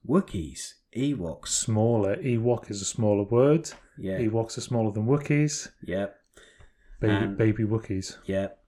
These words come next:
Speaker 1: And somebody said, "We don't wanna sell Bigfoot toys 'cause, you know,
Speaker 2: There's already Bigfoot.
Speaker 1: there's already Bigfoot out there. Let's sell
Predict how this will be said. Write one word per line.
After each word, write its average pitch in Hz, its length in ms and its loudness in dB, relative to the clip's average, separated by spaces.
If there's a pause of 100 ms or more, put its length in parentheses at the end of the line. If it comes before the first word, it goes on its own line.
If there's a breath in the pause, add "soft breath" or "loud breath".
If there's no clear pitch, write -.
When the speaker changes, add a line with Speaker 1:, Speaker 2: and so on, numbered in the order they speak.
Speaker 1:
And 90 200 -8
somebody 123 400 -2
said, 98 400 -4
"We 110 80 -2
don't 143 140 2
wanna 139 140 -2
sell 107 240 -2
Bigfoot 95 480 -10
toys 113 440 -4
'cause, - 560 -8 (260)
you 95 140 -6
know, 90 260 -6 (100)
Speaker 2:
There's 101 140 -2
already 92 220 -2
Bigfoot. 95 480 -4
Speaker 1:
there's 98 160 -8
already 101 240 -4
Bigfoot 98 320 -8
out 95 200 -8
there. 123 280 -2 (720 soft breath)
Let's 131 240 0
sell 113 480 -2